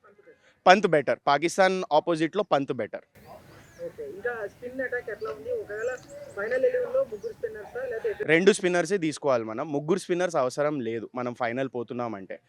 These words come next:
Speaker 2: టూ ఫుల్ టైమ్ స్పిన్నర్స్ తీసుకుంటే మంచిగా ఉంటది. కుల్దీప్ యాదవ్ లెఫ్ట్ ఆర్మ్ స్పిన్నర్ ఉన్నాడు, ప్లస్, ఆ,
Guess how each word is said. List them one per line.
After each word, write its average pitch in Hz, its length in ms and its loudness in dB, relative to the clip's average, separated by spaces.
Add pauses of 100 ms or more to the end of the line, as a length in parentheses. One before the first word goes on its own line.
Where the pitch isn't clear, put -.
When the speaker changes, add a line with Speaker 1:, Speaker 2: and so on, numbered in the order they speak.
(360)
Speaker 2:
టూ 220 160 8
ఫుల్ 170 260 4
టైమ్ 185 200 6
స్పిన్నర్స్ 175 360 0
తీసుకుంటే 165 440 -2
మంచిగా 147 340 -2
ఉంటది. 107 280 -6
కుల్దీప్ 143 380 0
యాదవ్ 156 260 6
లెఫ్ట్ 151 260 2
ఆర్మ్ 151 120 -2
స్పిన్నర్ 156 320 -2
ఉన్నాడు, 151 400 -2 (520)
ప్లస్, 180 300 4
ఆ, 151 560 6